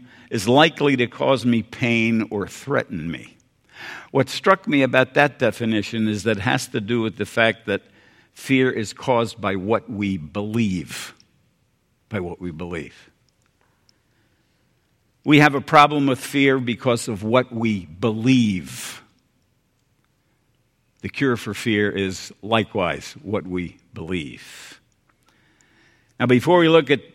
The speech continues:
the background of our passage this morning from Second Timothy, uh, chapter one, verses three to seven, let's bow for prayer. Father, I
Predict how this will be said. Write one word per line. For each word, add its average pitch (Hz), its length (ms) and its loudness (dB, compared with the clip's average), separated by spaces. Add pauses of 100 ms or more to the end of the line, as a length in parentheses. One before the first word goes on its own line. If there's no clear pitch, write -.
(140)
the 117 100 -2
background 131 640 4
of 117 120 2
our 110 120 0
passage 123 640 0
this 107 260 -10
morning 107 300 0
from 101 180 -4
Second 107 400 -4
Timothy, 95 640 -4
uh, 87 180 -6 (1600)
chapter 113 400 0
one, 107 240 0
verses 101 380 -6
three 101 240 -4
to 90 100 -8
seven, 98 440 -4 (580)
let's - 120 -16
bow 95 220 0
for 87 160 -14
prayer. 90 400 -6 (1300)
Father, 135 320 8
I 117 480 2